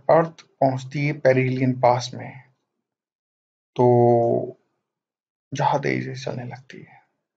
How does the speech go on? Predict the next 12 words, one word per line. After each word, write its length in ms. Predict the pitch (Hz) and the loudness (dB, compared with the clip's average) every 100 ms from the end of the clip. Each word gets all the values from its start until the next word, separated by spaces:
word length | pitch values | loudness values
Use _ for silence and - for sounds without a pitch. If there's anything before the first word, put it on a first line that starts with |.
| _ _ _ _ _ _ _ _ _ _ _ _ _ _ _ _ _ _ - | _ _ _ _ _ _ _ _ _ _ _ _ _ _ _ _ _ _ -4
और 200 | - - | -2 0
अर्थ 200 | 147 147 | 0 2
aphelion 520 | 139 147 143 139 127 | 0 2 2 2 0
दूर 200 | 131 135 | 0 0
जाती 360 | 135 131 131 | -2 -4 -6
है, 140 | 135 143 | -6 -6
तो 120 | - | -8
कम 200 | - 131 | -10 -10
तेजी 160 | 127 123 | -10 -12
से 140 | - | -16
चलती 340 | - _ _ - | -20 _ _ -20
है, 240 | _ _ | _ _